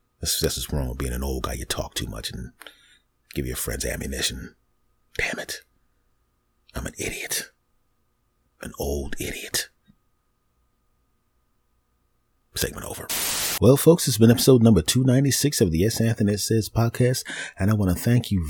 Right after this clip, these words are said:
very, very much for stopping back and listening to this crap. It means a lot to me that you listen to this crap, and I love you very, very much, Bastard Army, for listening to this crap. I wanna say another shout out and thank you to the Po' Boys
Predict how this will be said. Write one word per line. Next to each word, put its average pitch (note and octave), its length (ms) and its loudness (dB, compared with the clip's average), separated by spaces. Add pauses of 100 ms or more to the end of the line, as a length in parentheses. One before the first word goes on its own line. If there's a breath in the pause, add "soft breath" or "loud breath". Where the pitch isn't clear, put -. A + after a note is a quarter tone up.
very, A#2+ 240 4
very A2+ 220 4
much A#2 220 2
for - 100 0
stopping A2+ 460 0
back A2 240 0
and F2 80 2
listening A#2 260 2
to B2 60 2
this A#2+ 100 0
crap. B2 340 -2 (220 soft breath)
It G2 60 0
means G#2 180 4
a D#2+ 60 2
lot G2+ 300 -2
to - 140 2
me A2+ 100 4
that G#2+ 180 0
you G2+ 40 0
listen G#2 240 0
to G2 120 0
this G2+ 120 -4
crap, G2 240 -4
and E2 120 0
I D#2 40 0
love F#2+ 260 0
you E2 160 0
very, G#2 200 -2
very G2 220 0
much, G2 340 -4 (400 loud breath)
Bastard G2 400 2
Army, G#2 420 2 (160 loud breath)
for - 160 0
listening F2 340 2
to - 120 -2
this C#2+ 220 -2
crap. C#2 320 -4 (400)
I A2+ 40 2
wanna B2+ 180 8
say B2 180 8
another A2+ 260 6
shout A2 300 4
out A2 80 2
and F#2 120 2
thank G#2 220 2
you A2 140 4
to G2 100 -2
the E2 80 -2
Po' G2 160 0
Boys G2 460 0